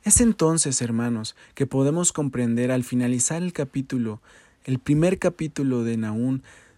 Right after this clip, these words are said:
de este libro, que el juicio de Dios es una señal de liberación para nosotros.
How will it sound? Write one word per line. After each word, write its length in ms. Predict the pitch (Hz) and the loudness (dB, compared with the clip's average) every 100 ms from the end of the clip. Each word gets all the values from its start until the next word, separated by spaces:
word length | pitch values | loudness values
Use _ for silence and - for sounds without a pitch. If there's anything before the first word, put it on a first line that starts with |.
| - | -2
de 220 | 123 135 | 0 2
este 240 | 151 160 | 2 4
libro, 420 | 135 123 113 107 117 _ _ _ - | 4 4 2 -4 -8 _ _ _ -6
que 400 | 139 135 127 139 | 0 2 0 -2
el 160 | 131 120 | -4 -4
juicio 540 | - 139 170 185 185 | -4 -2 2 2 2
de 160 | 151 127 | 2 2
Dios 340 | 117 123 123 - | 2 0 0 -2
es 220 | 131 - | -2 -2
una 180 | 127 120 | -2 -2
señal 420 | - 113 117 117 | -2 -4 -4 -4
de 120 | 117 | -4
liberación 680 | 110 107 104 107 - 110 110 | -4 -6 -6 -6 -6 -6 -8
para 220 | 110 110 | -8 -8
nosotros. 680 | 104 104 - 107 107 120 - | -8 -8 -10 -10 -12 -16 -18